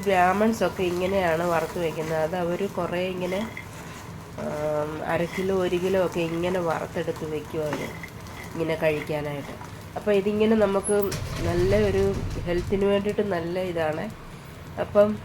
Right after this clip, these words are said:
അതും ഇട്ടതിന് ശേഷം നമ്മൾ ചെറിയ തീയിൽ തന്നെ അതങ്ങനെ കിടക്കണം. അപ്പം ഞാൻ വറുത്തെടുക്കുന്ന കണ്ടില്ലേ, ഒന്നുപോലും അങ്ങനെ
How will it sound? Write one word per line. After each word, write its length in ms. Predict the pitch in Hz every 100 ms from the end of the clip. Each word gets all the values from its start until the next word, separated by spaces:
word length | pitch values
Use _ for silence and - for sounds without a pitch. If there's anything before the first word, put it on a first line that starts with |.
| - - - - - - - - - - - - - - - 180
അതും 220 | 214 214 202
ഇട്ടതിന് 340 | 190 190 202 196
ശേഷം 360 | 170 165 160 196 185
നമ്മൾ 160 | 175 185 180
ചെറിയ 320 | 180 190 208 202
തീയിൽ 220 | 175 175 175
തന്നെ 220 | 175 175 165
അതങ്ങനെ 400 | 160 160 165 170 165
കിടക്കണം. 360 | 151 151 156 165
അപ്പം 160 | 165 165
ഞാൻ 120 | 165 170 165
വറുത്തെടുക്കുന്ന 580 | 165 160 180 170 165 170 175
കണ്ടില്ലേ, 360 | 165 165 170 220 - - - - 165
ഒന്നുപോലും 680 | 175 185 185 180 180 180 180
അങ്ങനെ 200 | 170 170